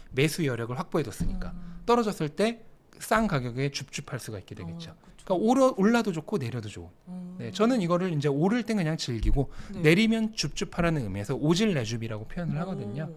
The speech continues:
Speaker 2: 네.
Speaker 1: 그럼 오질 내줍의 마인드로 이번 팔, 구월을 지나는 게 가장 좋다.
Speaker 2: 어.
Speaker 1: 그러면은, 네, 혹시라도 어려운 상황이 오더라도 흔들리지 않고 이 타이밍을 벗어날 수 있는 거죠.
Speaker 2: 어,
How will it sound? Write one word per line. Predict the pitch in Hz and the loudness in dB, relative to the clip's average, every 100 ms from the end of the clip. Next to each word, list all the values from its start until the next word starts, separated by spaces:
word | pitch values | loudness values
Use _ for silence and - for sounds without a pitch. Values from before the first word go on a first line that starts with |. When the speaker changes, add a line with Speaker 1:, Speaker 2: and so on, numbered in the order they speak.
| - | -12
Speaker 2:
네. | 175 156 | -12 -2
Speaker 1:
그럼 | 226 208 | 2 4
오질 | 196 220 285 | 6 6 6
내줍의 | 185 151 175 175 | 4 2 2 2
마인드로 | 175 104 135 151 147 139 143 214 302 - - | 2 2 2 2 2 2 2 0 -2 -6 -6
이번 | 147 160 | -2 -2
팔, | 165 - 233 | -2 -2 -2
구월을 | 208 190 190 | -2 -2 -4
지나는 | 190 135 120 123 | -4 -4 -4 -4
게 | 156 | -8
가장 | 131 139 170 - - - | -6 -6 -6 -10 -20 -6
좋다. | 180 175 139 92 123 | -4 -4 -6 -8 -12
Speaker 2:
어. | 190 | -6
Speaker 1:
그러면은, | 185 185 190 196 196 - - | -2 0 0 -2 -4 -10 -10
네, | 123 123 | -6 -6
혹시라도 | - - - 330 302 247 | -8 -2 2 4 4 2
어려운 | 139 143 143 | 2 2 2
상황이 | 147 151 151 | 0 0 0
오더라도 | 147 95 104 95 104 285 - - - | -2 -4 -6 -6 -4 -4 -6 -20 -10
흔들리지 | - 233 233 202 | -2 0 0 -4
않고 | - 95 - 202 202 | -6 -8 -6 -6 -6
이 | - 156 143 143 139 | -2 0 2 0 -2
타이밍을 | - 196 151 131 | -2 0 0 -2
벗어날 | - 120 131 110 | -4 -4 -4 -6
수 | 156 | -6
있는 | 127 127 | -6 -8
거죠. | 98 - 135 | -12 -14 -14
Speaker 2:
어, | 190 185 185 185 | -14 -14 -14 -16